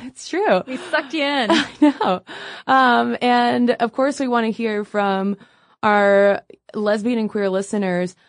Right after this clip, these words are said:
Speaker 1: about this issue and not just, you know, talking to cisgender women either. I mean, clearly, w-,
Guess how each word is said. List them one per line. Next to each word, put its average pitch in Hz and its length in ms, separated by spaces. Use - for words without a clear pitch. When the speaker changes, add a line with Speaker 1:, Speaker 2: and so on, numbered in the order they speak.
Speaker 1:
about 202 360
this - 220
issue 185 540
and 196 840
not 208 240
just, 185 480
you 220 120
know, 208 40
talking 190 380
to 185 540
cisgender 180 680
women 180 320
either. 180 380
I 170 60
mean, 175 300
clearly, 190 680
w-, 190 240